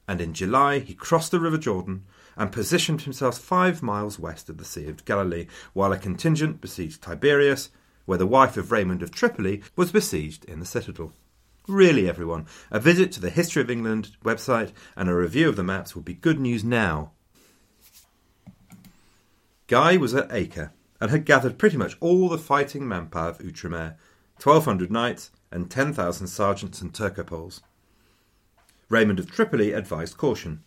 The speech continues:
"Look, we're in the middle of the summer heat, water is scarce. Surely Saladin wouldn't be able to maintain his army for long.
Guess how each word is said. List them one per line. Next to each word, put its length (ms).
"Look, 280
we're 80
in 100
the 80
middle 220
of 80
the 60
summer 240
heat, 360
water 340
is 120
scarce. 440
Surely 440
Saladin 540
wouldn't 200
be 80
able 140
to 100
maintain 460
his 140
army 200
for 140
long. 320